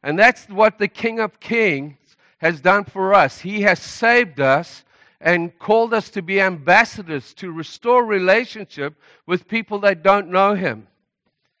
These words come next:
It's a powerful, powerful privilege and a powerful thing to, to realize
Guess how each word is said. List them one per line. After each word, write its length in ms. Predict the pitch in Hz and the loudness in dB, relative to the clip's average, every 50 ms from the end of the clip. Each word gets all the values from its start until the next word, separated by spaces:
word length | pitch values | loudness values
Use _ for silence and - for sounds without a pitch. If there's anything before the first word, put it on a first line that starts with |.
| _ _ _ _ _ _ _ _ _ _ _ _ _ - | _ _ _ _ _ _ _ _ _ _ _ _ _ -20
It's 200 | 160 156 - 208 | -16 -10 -8 -8
a 60 | 185 | -8
powerful, 640 | _ - 185 202 208 226 214 180 _ - 214 208 190 | _ -10 -8 -2 -2 -2 -2 -4 _ -10 -8 -8 -8
powerful 520 | _ - 208 202 202 202 196 - 208 196 | _ -4 -4 -2 -2 -4 -6 -8 -16 -16
privilege 720 | 185 _ - 196 196 196 170 170 170 165 160 _ - - _ _ _ _ _ _ _ _ - | -16 _ -10 -8 -8 -8 -8 -6 -6 -6 -6 _ -20 -20 _ _ _ _ _ _ _ _ -16
and 120 | 139 143 | -8 -8
a 60 | 139 | -8
powerful 500 | 135 - - 185 185 190 - - 180 180 | -8 -4 -2 -2 -2 -2 -4 -12 -18 -18
thing 480 | - _ - 180 170 156 131 127 123 120 _ _ _ _ _ _ _ _ _ _ _ | -16 _ -6 -4 -2 -2 -4 -6 -12 -18 _ _ _ _ _ _ _ _ _ _ _
to, 460 | - 160 147 143 143 147 147 135 135 _ | -8 -6 -6 -6 -8 -14 -20 -20 _ _
to 180 | - - 151 139 | -14 -10 -10 -8
realize 800 | 135 135 147 165 196 220 214 180 143 123 117 110 117 113 _ | -8 -4 -4 -2 -2 -2 -2 -2 -2 -2 -2 -4 -10 -20 _